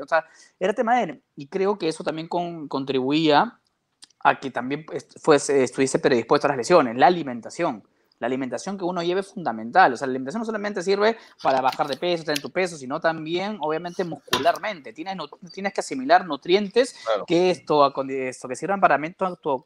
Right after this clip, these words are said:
Speaker 1: tu acondicionamiento físico. Entonces, lo de Alberto era eso. Lo de
Speaker 2: ¿Y
Speaker 1: Beto no lo
Speaker 2: cuánto,
Speaker 1: sé, porque no,
Speaker 2: y cuánto
Speaker 1: pero ahí lo
Speaker 2: merma,
Speaker 1: dejo, sí.
Speaker 2: Oscar, cuánto merma, Oscar, eh, la mala noche?
Speaker 1: Sí, bastante, bastante.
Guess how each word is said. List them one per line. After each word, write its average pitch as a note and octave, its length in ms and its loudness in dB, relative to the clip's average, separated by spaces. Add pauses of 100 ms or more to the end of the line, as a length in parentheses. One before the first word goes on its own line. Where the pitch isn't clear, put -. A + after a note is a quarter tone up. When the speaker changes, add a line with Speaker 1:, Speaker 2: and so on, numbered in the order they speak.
(140)
Speaker 1:
tu - 80 -6
acondicionamiento C3 500 -8
físico. D3+ 380 -4
Entonces, E3+ 180 6
lo F3 60 8
de D#3 80 10
Alberto B3 240 6
era G3 140 8
eso. D3+ 240 0 (320)
Lo D#3 120 4
de D#3+ 60 6
Speaker 2:
¿Y E3+ 60 4
Speaker 1:
Beto F#3+ 160 4
no B3+ 80 10
lo C4 60 8
Speaker 2:
cuánto, - 100 0
Speaker 1:
sé, F3 320 6
porque D3+ 240 0
no, E3+ 180 -4
Speaker 2:
y F3 140 -4
cuánto C4+ 240 6
Speaker 1:
pero - 100 10
ahí - 80 10
lo B3+ 60 8
Speaker 2:
merma, B3 160 6
Speaker 1:
dejo, B3 200 8
sí. - 100 0
Speaker 2:
Oscar, B3 180 6 (500)
cuánto A#3+ 320 2
merma, A#3 440 4
Oscar, A3+ 360 4
eh, C#3+ 640 2 (380)
la C#3+ 140 8
mala F#3+ 240 12
noche? C3 420 2 (1400)
Speaker 1:
Sí, C#3 280 0
bastante, G#2+ 540 2 (400)
bastante. A2+ 540 0